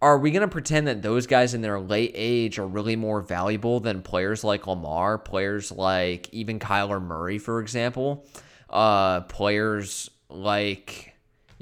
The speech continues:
Patty, players like Russ, who's over thirty but is still right in the prime of his career? I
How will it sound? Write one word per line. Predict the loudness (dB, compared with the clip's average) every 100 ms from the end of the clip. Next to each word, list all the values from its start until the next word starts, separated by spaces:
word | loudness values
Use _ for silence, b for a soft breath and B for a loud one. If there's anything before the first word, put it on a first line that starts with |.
| -10
Patty, | 2 4 4 2 -6 -14
players | -6 -2 0 -2 0
like | 2 2
Russ, | 0 2 2 0 -4
who's | -4 -2 0
over | 2 0
thirty | 0 2 2 2
but | 0 -2
is | -2
still | -4 0 0 0
right | 0 0 0
in | -6
the | -8
prime | -6 0 0 0
of | -2
his | -6 -10
career? | -8 -2 0 0 -2 -8 b b b b b b 6
I | 8 8 6 4 2 0 -4